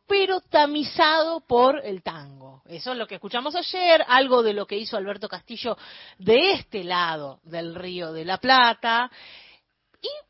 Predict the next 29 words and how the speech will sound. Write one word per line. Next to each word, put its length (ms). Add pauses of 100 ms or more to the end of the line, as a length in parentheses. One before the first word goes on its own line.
(320)
Yo 180
creo, 540 (180)
a 140
ver, 360
y 140
tengo 260
algunos 560
que, 340
eh, 380 (160)
avalan 580
mi 140
teoría, 460 (200)
que 100
Alberto 340
Castillo 540
saca 520
esa 240
idea 540
de 320
meterle 480
tamboriles 1120
y, 180 (380)
y 440
hacer 340
candombes 840
con 340
la 100
orquesta 460
típica 560